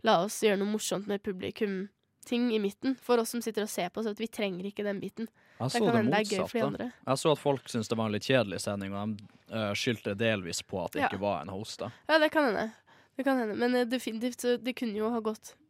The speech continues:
Speaker 1: man forventet, eller jeg i hvert fall forventet at det skulle bli et shitshow uten like.
Speaker 2: Mm.
Speaker 1: Og det ble det jo ikke. Det ble bare litt ikke, ikke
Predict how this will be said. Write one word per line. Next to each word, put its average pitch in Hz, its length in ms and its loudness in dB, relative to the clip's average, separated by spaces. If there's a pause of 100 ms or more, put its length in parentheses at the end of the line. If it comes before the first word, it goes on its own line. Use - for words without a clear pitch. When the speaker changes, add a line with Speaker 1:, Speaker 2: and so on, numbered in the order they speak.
Speaker 1:
man 226 180 0
forventet, 214 440 -4
eller 226 200 0
jeg 214 80 2
i 214 40 2
hvert 220 120 0
fall 214 140 -4
forventet 196 320 -6
at 190 80 -6
det - 40 -14
skulle 208 200 -6
bli 196 100 0
et 170 120 -4
shitshow - 440 -4
uten 196 240 -4
like. 190 340 -4 (200)
Speaker 2:
Mm. 220 260 0
Speaker 1:
Og 226 80 -8
det 240 120 6
ble 208 120 -2
det - 80 -6
jo 208 80 -4
ikke. 208 200 -8 (100)
Det 214 80 -4
ble 208 100 0
bare 214 140 0
litt - 260 -8 (460)
ikke, 202 520 -2 (380)
ikke - 220 -8